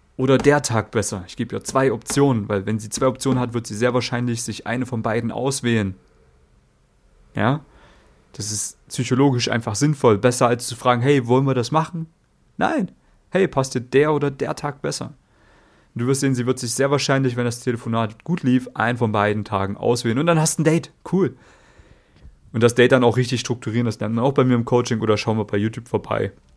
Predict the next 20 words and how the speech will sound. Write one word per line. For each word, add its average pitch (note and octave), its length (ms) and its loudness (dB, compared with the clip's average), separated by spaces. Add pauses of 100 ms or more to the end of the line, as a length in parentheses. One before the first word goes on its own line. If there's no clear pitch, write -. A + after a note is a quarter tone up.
(760)
Da F2+ 340 2 (1000)
gibt's B3+ 180 6
auch C3+ 200 6
Videos C3+ 280 8
dazu, B2 560 2
wie A2+ 80 2
man A2+ 160 4
gute A2+ 180 0
Dates G2+ 320 2
strukturiert. A#2+ 720 2 (680)
Gut, - 380 6 (480)
jetzt - 120 -16
habe G#2 120 0
ich G#2 60 -6
lange A2 220 0
geredet. G#2 560 0 (400)
Boah, G2 640 4
viel C3 160 4
zu B2+ 140 -2
lange. A#2 340 4